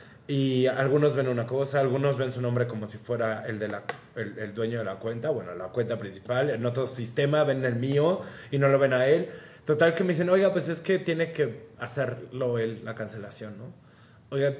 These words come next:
nada más le comento que él vive en un pueblo donde para que haya recepción tiene que subir a un cerro.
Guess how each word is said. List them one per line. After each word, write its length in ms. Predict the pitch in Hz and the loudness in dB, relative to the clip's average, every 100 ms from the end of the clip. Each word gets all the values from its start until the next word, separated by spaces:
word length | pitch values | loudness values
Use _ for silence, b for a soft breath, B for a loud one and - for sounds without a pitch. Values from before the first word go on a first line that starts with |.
| - - - | -8 -20 -12
nada 180 | 127 131 | -6 -2
más 160 | 165 165 | -2 -2
le 120 | 156 | -4
comento 460 | 110 113 117 147 - | -4 -6 -4 -6 -4
que 80 | 123 | -4
él 80 | |
vive 380 | 113 127 123 117 | -2 -4 -2 -2
en 100 | 110 | -4
un 120 | 123 143 | -4 -2
pueblo 320 | 123 117 143 | -2 -2 -2
donde 260 | 117 101 101 | -4 -8 -10
para 280 | 101 101 | -10 -12
que 100 | 98 | -8
haya 200 | 107 131 | -6 -4
recepción 440 | 117 117 113 113 110 | -4 -4 -8 -8 -6
tiene 200 | 120 117 | -6 -8
que 80 | 107 | -12
subir 240 | 104 101 | -10 -10
a 60 | 101 | -8
un 100 | 98 | -8
cerro. 520 | - 98 - 156 | -8 -8 -6 -8